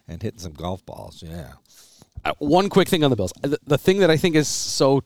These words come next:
Speaker 2: tough about this, just the game, is that you try to put some, like, sense into, okay, here's why we lost. Like, to let, let your brain have that closure.
Speaker 1: Right, yeah. You wanna
Speaker 2: And
Speaker 1: blame someone.
Speaker 2: And, I mean, I, I feel like the blanket statement to make was,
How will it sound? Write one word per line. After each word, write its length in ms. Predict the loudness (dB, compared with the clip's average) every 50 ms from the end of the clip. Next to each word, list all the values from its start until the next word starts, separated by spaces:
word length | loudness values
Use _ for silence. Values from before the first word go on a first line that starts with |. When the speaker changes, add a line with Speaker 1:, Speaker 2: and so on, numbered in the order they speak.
| _ -10
Speaker 2:
tough 280 | -4 0 0 0 2 2
about 320 | 2 4 4 4 2 2
this, 300 | 0 0 0 -2 -4 -12 _ -20 _ _ _ _ _ -4
just 240 | -4 -4 -2 0
the 80 | 0 0
game, 600 | 0 2 2 2 4 4 4 2 0 -2 -4 -4
is 140 | -4 -2 0
that 120 | 0 0 0
you 100 | -2 -6
try 300 | -2 0 2 4 4 4
to 80 | 2
put 180 | 2 0 -2 0
some, 180 | 0 -2 -2
like, 320 | 0 0 0 -2 -2 -4 -10 _ _ _ _ _ -12
sense 380 | -8 -2 2 2 2 2 0
into, 240 | -2 -4 -4 -4 -4
okay, 220 | -2 -2 0 0 0
here's 340 | 2 2 4 4 4 4
why 160 | 4 4 6 6
we 140 | 4 2
lost. 320 | 2 2 2 2 2 2 2
Like, 80 | 0
to 100 | 2 2
let, 220 | 2 2 2 2 0
let 120 | 0 0
your 140 | 2 0 0
brain 300 | 2 2 2 2 2 2
have 160 | 2 2 4
that 120 | 2 0 0
closure. 360 | 2 2 4 4 4 4 2
Speaker 1:
Right, 80 | -2
yeah. 120 | -2 -2 -4 -6 -12 -20 -20 _ -10
You 80 | -4 2
wanna 200 | 4 4 4 4
Speaker 2:
And 60 | 2
Speaker 1:
blame 240 | 2 0 0 0 0
someone. 380 | -4 -10 -10 -12 -12 -18 -20 -20 _ _ -4
Speaker 2:
And, 420 | -2 0 0 2 0 -2 -2 -6 -8 _
I 80 | -4 -2
mean, 360 | 0 2 0 0 0 -2 -6 _ _ _ -12
I, 80 | -12 -10 -6 -4
I 100 | -4 -4
feel 260 | -4 -4 -4 0 2
like 160 | 2 0 2
the 100 | -2 -4
blanket 500 | -2 -2 -2 0 2 0 2 0 -2 -2
statement 460 | -2 0 0 0 0 2 0 -4 -4 0
to 100 | 0 0
make 300 | 2 2 0 0 0 0
was, 600 | 0 0 2 2 0 -2 -4 -6 -8 -10 -10